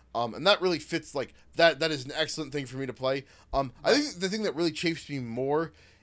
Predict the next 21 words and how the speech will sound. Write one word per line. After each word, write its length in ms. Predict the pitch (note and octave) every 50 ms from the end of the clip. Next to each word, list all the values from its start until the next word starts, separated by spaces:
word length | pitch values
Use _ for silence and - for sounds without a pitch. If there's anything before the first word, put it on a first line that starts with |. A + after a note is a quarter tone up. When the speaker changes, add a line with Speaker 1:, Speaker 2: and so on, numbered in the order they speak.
| - - -
Speaker 1:
is, 360 | D3+ D3 C#3+ C3 A#2+ - - -
is 200 | D#3 D3+ C#3+ -
kind 260 | - E3 D3 C#3+ C#3
of 200 | C3+ B2 G#2+ G#2+
the, 300 | B2 C3+ B2 A2+ G#2+ F#2+ -
the 140 | A2 B2 A2+
custom, 520 | - D3+ D3+ C#3 - - C#3 B2 A2+ G#2+ - -
or 120 | B2 B2+
not 140 | B2+ B2+ A#2+
the 60 | A2
custom, 340 | - B2+ A2+ G#2 - G#2+ G#2+
but, 100 | A#2 A2
like, 140 | A#2 A2 -
the 120 | B2 A#2
specific 360 | - - D3 D3+ D3+ C#3 G#2+
dialogue 360 | - B2 A#2 A2 G#2+ G#2 G#2
actions, 300 | G#2 G2 F#2 - G2+ F2+
right? 100 | G#2+ B2
Like, 160 | A2+ A2+ - - - - - - _
as 260 | E3+ G3+ G#3 G3 -
Beast, 400 | - - E3 D#3+ D3 C3+ - -